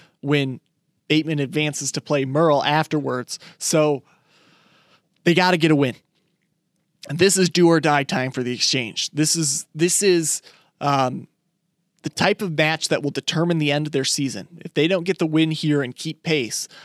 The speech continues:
then, um, they may, might be done, and, and, and we'll be all standing around looking, looking around being like, "What happened?"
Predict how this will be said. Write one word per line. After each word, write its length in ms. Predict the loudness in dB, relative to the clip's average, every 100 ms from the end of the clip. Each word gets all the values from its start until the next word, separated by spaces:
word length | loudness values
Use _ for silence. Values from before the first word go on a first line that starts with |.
| _ -4
then, 420 | 0 2 0 -4 _ _
um, 500 | 0 2 2 -2 -10 _ _ _ _ _ _ _ _ -4
they 160 | -2
may, 220 | 2 0 -2
might 300 | -2 0 0
be 80 | -2
done, 360 | 0 2 2 0
and, 300 | -2 -4 -4
and, 300 | -4 -4 -8
and 220 | -8 -2
we'll 120 | -2
be 180 | 0 4
all 100 | 4
standing 340 | 2 0 0 0
around 360 | 0 0 0
looking, 380 | -2 0 -2 -4 -10 -4
looking 280 | -2 -2
around 320 | 0 0 0 0
being 180 | -2
like, 160 | -2 -6
"What 300 | -6 -2 -2
happened?" 520 | 0 -2 -2 -6 -16